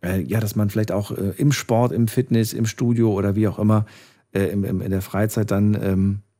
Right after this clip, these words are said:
ja, wie sagt man das denn, die, die, die Negativübungen dazu macht, ne? Also die anderen, die andere Muskulatur stärkt und so weiter.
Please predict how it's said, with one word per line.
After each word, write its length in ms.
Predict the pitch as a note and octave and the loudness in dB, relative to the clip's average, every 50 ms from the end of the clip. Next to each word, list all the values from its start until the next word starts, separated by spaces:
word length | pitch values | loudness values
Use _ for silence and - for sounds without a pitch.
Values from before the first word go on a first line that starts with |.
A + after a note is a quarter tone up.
| _ _ _ _ _ _ _ _ _ _ _ F2+ F#2 | _ _ _ _ _ _ _ _ _ _ _ -8 -2
ja, 340 | G#2+ B2 B2 A#2+ E2+ D2 - - | 0 0 2 0 0 -2 -4 -2
wie 60 | A2 | -2
sagt 140 | G#2+ A#2+ B2+ | 0 0 2
man 120 | B2 F#2+ | 2 0
das 140 | F2+ F2 - | 0 -2 -2
denn, 140 | F#2 F2 E2+ | -2 -2 -2
die, 160 | F2+ F#2+ F#2 | -2 -2 -2
die, 160 | E2+ G2 G2 | -2 -2 -2
die 120 | F#2+ G#2 | 0 2
Negativübungen 960 | G2+ A2+ C3+ D3+ D3+ C3+ A#2 - - G#2 - - B2 G#2+ F#2 F#2+ F#2 F#2 F2 E2+ | 2 4 4 4 4 4 2 2 0 -2 -2 -2 -2 0 0 0 0 0 0 0
dazu 320 | E2+ E2 D#2+ - - E2+ | -2 -2 -2 -4 -4 -4
macht, 320 | D#2+ D2+ C#2+ - - - | -4 -4 -6 -8 -8 -4
ne? 240 | F2+ F#2+ G#2+ B2 C3+ C3+ - _ - | -2 0 2 2 0 -2 -6 _ -8
Also 300 | - F#2 E2+ E2+ F2 E2+ | -6 -4 -2 -2 -2 -2
die 160 | D#2 - F#2 | -2 -4 -2
anderen, 400 | - A#2+ C3+ B2+ G#2+ G#2+ G2+ F#2+ | 0 2 2 2 2 2 0 0
die 100 | F2+ - | 0 0
andere 280 | - A2 A#2+ A2+ G#2 F#2+ | 0 0 0 0 0 -2
Muskulatur 640 | F#2 F#2+ - - G#2 F#2+ F2 E2 - - G#2 G2 | -2 -4 -4 -4 -2 -2 -2 -4 -4 -4 -4 -4
stärkt 480 | F#2 - - G2+ F#2 E2+ E2 F2 - - | -4 -4 -4 -4 -2 -2 -4 -6 -8 -8
und 100 | - E2+ | -10 -6
so 160 | - F2 D2+ | -6 -6 -6
weiter. 400 | - - - C#3 - - C#2 - | -6 -6 -6 -6 -8 -10 -12 -12